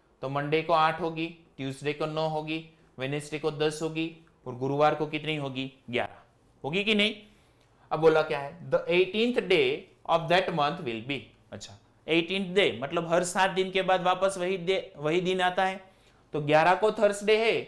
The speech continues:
तो उसमें सात दिन जोड़ दीजिए आप, तो ग्यारह और सात कितना होता है? अठारह। अठारह को वापस से कौन सा दिन होगा? थर्सडे ही होगा। Yes or no? तो वापस से उनका क्या पूछा है?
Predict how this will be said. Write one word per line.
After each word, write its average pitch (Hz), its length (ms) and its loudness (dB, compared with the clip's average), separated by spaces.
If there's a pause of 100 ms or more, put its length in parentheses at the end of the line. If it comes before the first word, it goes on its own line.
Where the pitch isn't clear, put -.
(400)
तो 160 100 -4
उसमें 170 280 -4
सात 185 360 -2
दिन 190 240 -4
जोड़ 143 220 0
दीजिए 131 320 -4
आप, 143 260 -4 (380)
तो 131 80 -8
ग्यारह 143 300 4
और 165 180 4
सात 165 300 -2
कितना 170 240 -4
होता 120 260 -2
है? 110 80 -2
अठारह। 127 340 -4
अठारह 147 400 -4
को 151 140 -2
वापस 143 380 0
से 151 100 -4
कौन 139 180 -6
सा 135 160 -6
दिन 110 220 -8
होगा? 95 300 -14 (680)
थर्सडे 123 320 -8
ही 143 160 -6
होगा। 143 300 -10 (920)
Yes 123 200 -4
or 165 80 -2
no? 156 140 -10 (600)
तो 120 80 -4
वापस 123 440 -2
से 147 340 -6 (280)
उनका 123 320 -2 (760)
क्या 123 100 -8
पूछा 120 280 -6
है? 123 280 -14